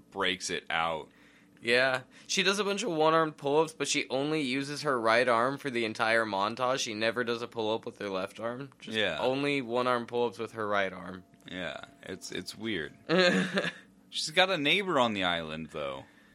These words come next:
Speaker 2: Yeah, I, I have the, the montage is too short. I
Speaker 1: Ah.
Speaker 2: could have used with a longer montage there.
Speaker 1: Yeah, fair enough. It, w-, it was not enough montage.
Speaker 2: It was, like,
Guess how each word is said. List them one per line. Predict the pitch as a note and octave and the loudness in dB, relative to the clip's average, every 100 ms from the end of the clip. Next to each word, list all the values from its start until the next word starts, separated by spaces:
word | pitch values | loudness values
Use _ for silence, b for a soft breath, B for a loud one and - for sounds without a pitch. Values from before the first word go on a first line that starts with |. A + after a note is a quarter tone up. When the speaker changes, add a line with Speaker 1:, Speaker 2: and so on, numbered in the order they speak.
| b b | b b
Speaker 2:
Yeah, | C3+ E3 D#3 C3+ - | 2 4 4 0 -2
I, | - E3 | 6 6
I | A2+ E3 | 8 6
have | F3 F3+ | 6 2
the, | E3 E3+ D#3 | 4 2 2
the | C#3+ E3 | 0 0
montage | E3 F3 E3 F3 D3+ | 4 2 4 4 4
is | C3+ - | 2 -6
too | C#3 A#2 | -4 -2
short. | - G2+ E2+ - _ - | -2 -2 -4 -12 _ 0
I | C#3 | 6
Speaker 1:
Ah. | A#2+ | 6
Speaker 2:
could | F#3+ | 6
have | E3 | 4
used | D#3+ D#3 | 2 0
with | D3 C3 | -2 -2
a | |
longer | C3+ B2 A#2+ A2+ | 2 2 2 -2
montage | G#2 F#2 F2+ F2+ D#2+ | -2 -4 -6 -12 -10
there. | F#2+ D#2+ E2 | -10 -12 -10
Speaker 1:
Yeah, | - D#3+ F2+ | 0 2 2
fair | - D#3+ | 2 2
enough. | A2+ F2+ - - | 2 0 -4 -6
It, | |
w-, | C3 C#3 B2+ | -4 0 2
it | |
was | C3+ B2 | 2 0
not | B2 B2 | 0 0
enough | A2 G2+ E2+ | 0 -2 -4
montage. | E2 D#2+ | -6 -2
Speaker 2:
It | D#3 | 2
was, | E3 D#3+ | 2 2
like, | D#3 D3 | 2 0